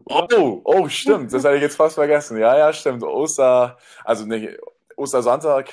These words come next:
Speaker 2: war verkatert, weil wir am Samstag, äh, natürlich Corona-gerecht, äh, mit in einer eineinhalb Meter Abstand ein, ein bisschen gezecht haben, ein bisschen was getrunken haben,
Speaker 1: Und,
Speaker 2: ja.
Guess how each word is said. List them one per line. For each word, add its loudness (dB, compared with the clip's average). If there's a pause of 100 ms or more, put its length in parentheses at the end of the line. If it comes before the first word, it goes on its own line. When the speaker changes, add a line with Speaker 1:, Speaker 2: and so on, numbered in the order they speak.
(140)
Speaker 2:
war 0
verkatert, -6
weil -6
wir -8
am -12
Samstag, -8
äh, -4
natürlich -6 (480)
Corona-gerecht, -4 (220)
äh, -2
mit -14
in -12
einer -4
eineinhalb -4
Meter -8
Abstand -12
ein, -12
ein -20
bisschen -20
gezecht -10
haben, -6
ein -16
bisschen -20
was -20
getrunken -12
haben, -10
Speaker 1:
Und, -8
Speaker 2:
ja. -6